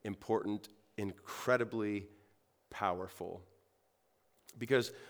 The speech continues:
otherwise, we'll just become a church where you go to a few people and they tell you what you're supposed to do. <laughs> You know, there's a weird parent-child dynamic and a lot of,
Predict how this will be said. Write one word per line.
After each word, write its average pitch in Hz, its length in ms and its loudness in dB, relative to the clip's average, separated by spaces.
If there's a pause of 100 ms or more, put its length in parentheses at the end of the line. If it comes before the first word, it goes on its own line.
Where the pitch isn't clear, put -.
otherwise, 131 400 12
we'll 127 80 4
just 120 180 -4
become 127 280 2
a 110 40 4
church 127 400 4
where 113 240 6
you 113 160 2
go 123 180 8
to 120 140 4
a 98 40 4
few 123 220 0
people 123 320 0
and 104 80 4
they 104 80 2
tell 113 200 4
you 110 120 4
what 101 120 2
you're 104 100 -2
supposed - 300 -2
to 98 60 -6
do. 90 260 -2 (200)
<laughs> - 80 -4 (1500)
You 101 80 0
know, 104 220 2
there's 117 180 0
a 120 80 4
weird 131 460 8
parent-child 131 680 8
dynamic 123 580 6
and 120 100 6
a 113 60 8
lot 113 340 10
of, 117 200 4